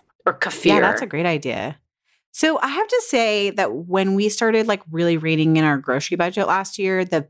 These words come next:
Speaker 2: first thing to go was prepackaged snacks.
Speaker 1: Yes,
Speaker 2: Because
Speaker 1: just more
Speaker 2: not only is it a
Speaker 1: expensive.
Speaker 2: waste issue, it's really expensive.
Speaker 1: I
Speaker 2: And so, like,
Speaker 1: agree.
Speaker 2: I, I don't even buy string cheese anymore. I just buy, like,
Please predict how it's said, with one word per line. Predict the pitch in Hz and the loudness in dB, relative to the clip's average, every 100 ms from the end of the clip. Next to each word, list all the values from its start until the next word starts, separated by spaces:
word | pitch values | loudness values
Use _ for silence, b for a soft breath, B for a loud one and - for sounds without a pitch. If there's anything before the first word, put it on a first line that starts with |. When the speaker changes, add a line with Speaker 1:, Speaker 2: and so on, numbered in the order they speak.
| - | -4
Speaker 2:
first | 180 165 | -2 -2
thing | - 156 | -2 -2
to | 151 | 0
go | 143 127 | 0 0
was | 127 - | -2 -6
prepackaged | - 131 131 - - | -6 -4 -2 -6 -6
snacks. | - - - - - | -6 -4 -6 -8 0
Speaker 1:
Yes, | 262 370 494 302 - | 4 6 4 2 -2
Speaker 2:
Because | 226 254 | 0 2
Speaker 1:
just | 240 | 4
more | 240 | 4
Speaker 2:
not | 240 | 2
only | 240 285 320 | 2 4 4
is | 339 | 4
it | 403 | 4
a | 359 | 2
Speaker 1:
expensive. | 247 175 | 0 0
Speaker 2:
waste | 185 175 196 - - | 2 4 2 0 -2
issue, | 226 - 254 254 240 | -2 0 0 2 2
it's | 196 - 170 | 0 -4 -10
really | 180 170 156 156 | 0 2 4 4
expensive. | 143 - 127 151 - - - | 0 -2 -4 -4 -6 -6 -2
Speaker 1:
I | 262 | 4
Speaker 2:
And | 302 339 | 4 6
so, | 208 | 4
like, | 190 330 | 4 4
Speaker 1:
agree. | 285 135 78 170 | 4 2 0 -2
Speaker 2:
I, | 220 | -2
I | |
don't | 294 | 2
even | 359 370 392 302 | 2 4 4 4
buy | 247 214 208 | 2 0 -4
string | 208 - 175 175 | -10 -12 -10 -10
cheese | - 147 151 | -10 -10 -8
anymore. | 185 196 202 202 - | -8 -6 -6 -6 -4
I | 170 | -6
just | 180 190 - | -6 -8 -4
buy, | 175 | -4
like, | 160 143 120 123 - | -2 -2 -4 -6 -12